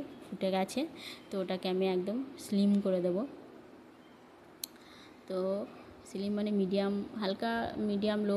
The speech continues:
করে রেখে দেবো। তারপর আমি মোমোগুলো একটা একটা করে ওর ওপরে আমি চাপিয়ে দেবো। এই যে একটা দেওয়া হয়ে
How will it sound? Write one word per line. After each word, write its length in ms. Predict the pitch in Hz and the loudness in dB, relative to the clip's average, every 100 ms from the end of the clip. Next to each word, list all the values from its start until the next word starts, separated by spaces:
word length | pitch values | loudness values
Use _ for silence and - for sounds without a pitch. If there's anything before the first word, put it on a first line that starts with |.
| 202 | 4
করে 180 | 196 190 190 | 6 6 4
রেখে 180 | 185 180 | 0 -2
দেবো। 160 | 185 247 - - - 151 202 | 0 -2 -6 -12 -12 -10 -4
তারপর 280 | 180 180 185 185 | -2 0 0 2
আমি 140 | 208 269 220 | 2 2 4
মোমোগুলো 400 | 180 185 185 214 269 - - - 202 | 4 4 4 4 2 -4 -8 0 0
একটা 160 | - 180 | 4 2
একটা 160 | - 180 180 | 4 4 6
করে 160 | 196 311 - - - 196 | 6 6 2 -8 -4 4
ওর 100 | 185 | 6
ওপরে 200 | 180 180 180 | 8 8 8
আমি 100 | 185 196 | 8 6
চাপিয়ে 300 | 175 - 160 160 | 2 2 0 2
দেবো। 140 | 170 185 - - - - - - - - - - - - - - - - - - - - - - | 0 0 8 10 12 10 4 -4 -18 -18 -18 -20 -20 -20 -20 -20 -20 -20 -20 -20 -20 -20 -16 -8
এই 60 | 196 190 | -6 -2
যে 80 | 196 | -2
একটা 180 | 196 196 185 | 0 0 2
দেওয়া 180 | 190 190 | 4 4
হয়ে 180 | 202 185 | 6 6